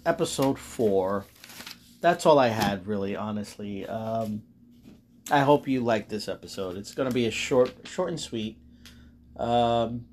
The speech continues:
but yeah, if, I would like to hear what, what would be your ideal movie s-,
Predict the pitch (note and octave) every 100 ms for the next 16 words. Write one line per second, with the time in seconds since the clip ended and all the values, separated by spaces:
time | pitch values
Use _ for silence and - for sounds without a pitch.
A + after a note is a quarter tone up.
0 | - - - - - _ - - - F#3
1 | D#3 A#3 G#3 D3 D#3 - - F3+ G#3 F#3+
2 | F#3+ F#3+ E3 B2+ E3 E3+ C3 C#3+ A#2 A2+
3 | F#2 B2+ G3+ A#3 A3 - F3+ E3+ C#3 C#3
4 | C#3+ C#3 B2 A#2+ A#2+ B2 A#2+ A2 A2 -
5 | _ _ _ _ _ _ _ _ - A#2
6 | C#3 D#3 D#3+ F3+ G3+ G#3+ - _ - -
7 | _ - - - - - - -